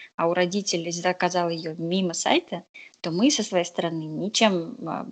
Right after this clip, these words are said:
родителю не можем помочь. Мы в какое-то время искали замены на все заказы, которые были размещены с участием бэбиситеров. Но мы поняли, что это просто выше наших сил. Мы решили, что для нас отсечка будет оформлен заказ в системе. Поэтому, если заказ есть в системе, мы можем поднять на уши там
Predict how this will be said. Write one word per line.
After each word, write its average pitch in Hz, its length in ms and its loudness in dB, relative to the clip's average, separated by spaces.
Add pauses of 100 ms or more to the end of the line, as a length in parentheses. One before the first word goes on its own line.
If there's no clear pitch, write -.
родителю 180 580 0
не 180 680 -2
можем 185 340 2
помочь. 151 360 -6
Мы 202 80 0
в 208 60 -6
какое-то 220 360 6
время 226 400 8 (340)
искали 214 400 6
замены 196 420 0
на 190 80 0
все 196 220 4
заказы, 214 420 0
которые - 380 0
были 185 400 4
размещены 185 1000 -2
с - 160 -8
участием 160 460 0
бэбиситеров. - 600 -8 (200)
Но 208 60 2
мы 254 100 8
поняли, 254 280 10
что - 180 4
это 220 140 2
просто 214 340 0
выше 208 340 -2
наших 185 440 0
сил. 320 320 4
Мы 226 140 10
решили, 233 320 4
что - 180 -2
для 180 140 0
нас 196 240 0
отсечка 202 440 -2
будет 185 380 -2
оформлен 190 440 2
заказ 180 300 -4
в - 20 -4
системе. - 500 -6
Поэтому, - 300 -2
если - 160 -4
заказ 175 340 -2
есть 294 160 4
в - 40 -2
системе, 165 440 -2
мы 190 220 0
можем 185 400 -2
поднять 175 400 -4
на 175 160 -2
уши - 180 -6
там 160 180 -12